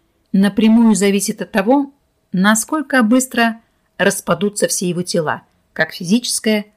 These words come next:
так и тонкое. Только после полного распада ум может заняться созданием нового тела, в котором сознание и возвращается в мир живых. Колодец разрушает тело мгновенно и до основания,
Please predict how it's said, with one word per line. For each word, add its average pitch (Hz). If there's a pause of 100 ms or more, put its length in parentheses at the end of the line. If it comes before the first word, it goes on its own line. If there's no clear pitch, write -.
(100)
так 190
и -
тонкое. - (960)
Только 294
после 269
полного 185
распада 208 (420)
ум 285
может 226
заняться 180
созданием 175
нового 156
тела, - (400)
в -
котором 165 (220)
сознание 180 (280)
и 196
возвращается 170
в 156
мир 160
живых. 147 (1120)
Колодец 262 (100)
разрушает 233
тело 233
мгновенно 214
и -
до 196
основания, 185